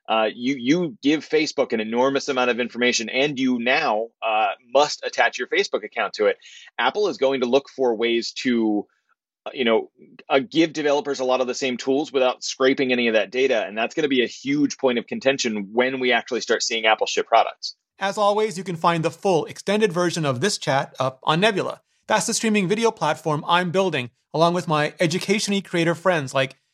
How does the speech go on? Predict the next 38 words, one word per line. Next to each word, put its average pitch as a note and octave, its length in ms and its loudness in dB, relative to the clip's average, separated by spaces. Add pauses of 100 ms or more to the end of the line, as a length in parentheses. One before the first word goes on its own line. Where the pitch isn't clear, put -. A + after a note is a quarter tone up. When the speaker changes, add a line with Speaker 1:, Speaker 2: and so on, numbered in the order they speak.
(120)
Speaker 2:
Alex, F3 400 -2
the D#3 80 -6
Low E3 160 2
Spec E3+ 240 -2
Gamer, D#3+ 420 -2 (240)
Jordan F#3+ 240 2
Harrod, E3 420 -2 (340)
TechAltar, C#3+ 540 -4 (180)
Epos G3 380 0
Vox, E3+ 380 -2 (240)
Real G3 200 0
Engineering, F3 520 0 (120)
Real F#3+ 200 -4
Science, D3+ 480 -4 (160)
and E3+ 120 -2
so G#3 200 2
many E3 240 0
more. E3 360 0 (220)
And F#3+ 100 -4
you G3 60 0
can G3 140 -2
find F#3+ 280 4
full-length G#3+ 560 0
versions F3 420 0
of D#3+ 100 -2
my D#3 100 4
chats F3 380 0
there A2 300 -4 (100)
with D#3+ 280 2 (280)
iJustine, D3+ 760 -2
Jonathan F#3+ 460 0
Morrison, D#3+ 600 -2
John F#3 300 0
Gruber, D#3+ 440 -2 (200)
and D#3 260 -2
many, F#3 260 2
many C3 240 -2
more. D#3 360 0